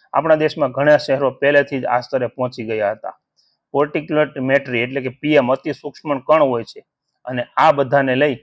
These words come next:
અને આ જે આપણો આઈ ક્યુ છે એ અત્યારે હાઈ જઈ રહ્યો છે અને એ આપણા સૌના માટે ચિંતા અને ચિંતનનો વિષય છે.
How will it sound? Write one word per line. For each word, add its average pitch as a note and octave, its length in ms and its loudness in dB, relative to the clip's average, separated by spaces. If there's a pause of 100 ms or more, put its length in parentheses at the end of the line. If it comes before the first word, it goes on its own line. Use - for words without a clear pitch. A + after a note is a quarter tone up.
(260)
અને B2+ 180 -2
આ B2 200 2
જે C3 140 0
આપણો B2 220 2
આઈ B2 140 4
ક્યુ B2 200 -8
છે B2 280 -10 (240)
એ C3 60 -6
અત્યારે A#2+ 320 0
હાઈ B2+ 280 0
જઈ B2+ 200 -2
રહ્યો C3+ 180 -2
છે C#3+ 140 -12
અને B2 360 -10
એ C3+ 100 -6
આપણા C3 300 2
સૌના D3+ 460 0
માટે C#3+ 300 -2
ચિંતા E3 600 -2
અને C3 280 -2
ચિંતનનો C3+ 600 -4
વિષય A#2 360 -10
છે. - 200 -20